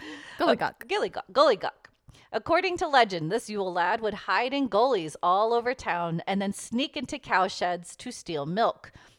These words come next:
Speaker 2: sometimes right from the animal. While this may not seem like a big deal, in doing so, Giljagar was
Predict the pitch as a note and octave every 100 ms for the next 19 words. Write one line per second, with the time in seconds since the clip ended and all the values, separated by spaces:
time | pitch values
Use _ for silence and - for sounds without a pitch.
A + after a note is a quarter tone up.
0 | _ - C4+ C4 C4 B3 B3 C#4 G#3+ G#3+
1 | A3+ _ G3 G#3+ G3 D3+ D3 C#3+ D#3 _
2 | - _ G#3 G#3+ A#3+ B3+ C4 C4 A#3+ -
3 | - C#4+ C#4 C4+ A#3+ C4 A#3+ C4 C4 C#4+
4 | D#4+ - A3 B3 C4 A#3+ A#3+ A3 A#3+ -
5 | A#3+ B3 G#3+ F3+ F#3 F3+ F#3 A3 - G#3
6 | G3